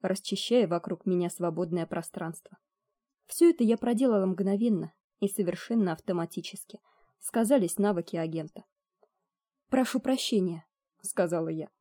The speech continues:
«Я на вашей стороне, но мне нужно, чтобы вы держались от меня подальше, только и всего». Прозрачные фигуры заколыхались.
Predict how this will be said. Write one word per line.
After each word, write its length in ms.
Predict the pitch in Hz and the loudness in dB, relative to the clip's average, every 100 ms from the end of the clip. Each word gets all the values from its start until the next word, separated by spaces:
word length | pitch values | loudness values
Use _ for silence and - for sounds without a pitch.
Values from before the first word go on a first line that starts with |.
| _ _ _ - | _ _ _ 2
«Я 200 | 208 254 | 6 6
на 120 | 277 | 6
вашей 280 | 311 - 202 | 4 2 -2
стороне, 480 | - 190 196 165 - _ _ | 0 2 2 0 -8 _ _
но 140 | 233 240 | 4 8
мне 200 | 240 247 | 8 6
нужно, 300 | 277 - 175 | 4 2 -2
чтобы 300 | - 196 208 | 2 4 4
вы 120 | 233 | 4
держались 520 | 208 214 269 208 - | 2 2 2 2 0
от 140 | 190 | 0
меня 200 | 208 208 | 2 2
подальше, 560 | 208 220 190 165 - 185 _ _ _ | 2 0 0 -2 -8 -16 _ _ _
только 300 | 208 208 226 | 4 4 2
и 60 | 220 | 0
всего». 380 | - 208 165 - _ _ _ _ _ _ _ _ _ _ _ _ _ - | -2 -2 -4 -8 _ _ _ _ _ _ _ _ _ _ _ _ _ -2
Прозрачные 720 | 208 190 185 185 - 190 175 | 2 4 4 2 2 0 2
фигуры 400 | 190 190 202 185 | 0 2 2 2
заколыхались. 800 | 185 196 190 - 175 185 - | 0 -2 -2 -4 -6 -6 -12